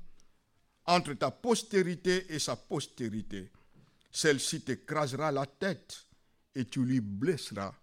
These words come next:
les talons. » Voilà une belle promesse que Dieu a faite. Voilà comment Dieu a traité ce problème de péché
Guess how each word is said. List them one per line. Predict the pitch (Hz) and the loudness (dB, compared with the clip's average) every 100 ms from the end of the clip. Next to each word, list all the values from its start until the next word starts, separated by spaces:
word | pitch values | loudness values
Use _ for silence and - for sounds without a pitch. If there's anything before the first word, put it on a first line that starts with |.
| - _ _ _ _ _ _ _ | -20 _ _ _ _ _ _ _
les | 123 | -16
talons. » | - - 107 - - - _ _ _ _ _ - - - _ _ _ _ _ - - _ _ - - - - | -12 -14 -14 -20 -20 -20 _ _ _ _ _ -20 -20 -20 _ _ _ _ _ -20 -20 _ _ -20 -20 -20 -14
Voilà | 117 123 131 | -8 -4 -4
une | 117 | -6
belle | 107 160 - | -6 -8 -8
promesse | 151 160 190 131 - - - - - _ _ _ _ _ _ _ _ - | -12 -10 -10 -10 -14 -18 -20 -20 -20 _ _ _ _ _ _ _ _ -12
que | 113 | -10
Dieu | 95 107 104 - _ _ _ _ _ | -8 -10 -12 -16 _ _ _ _ _
a | 107 | -20
faite. | - - 110 _ - - _ _ _ - _ | -20 -20 -20 _ -20 -20 _ _ _ -20 _
Voilà | 120 151 190 - | -10 -4 -4 -4
comment | 127 135 135 | -6 -6 -6
Dieu | 139 139 - | -6 -6 -6
a | 123 | -12
traité | _ - 170 - 151 | _ -6 -6 -4 -6
ce | 131 | -6
problème | - 127 110 123 127 98 92 | -8 -8 -4 -2 -2 -4 -8
de | |
péché | 101 - 135 - 131 90 | -12 -8 -6 -6 -6 -10